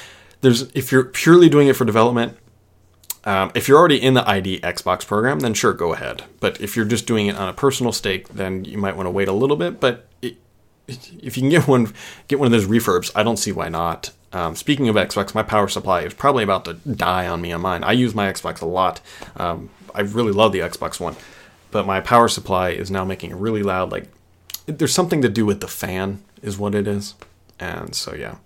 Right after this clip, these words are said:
Um, somebody asks us, "Have you heard if Microsoft may incorporate some of the SwiftKey features into mobile?"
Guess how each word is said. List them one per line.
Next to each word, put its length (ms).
Um, 580
somebody 300
asks 160
us, 100
"Have 160
you 80
heard 440
if 100
Microsoft 340
may 120
incorporate 480
some 160
of 80
the 40
SwiftKey 460
features 420
into 180
mobile?" 600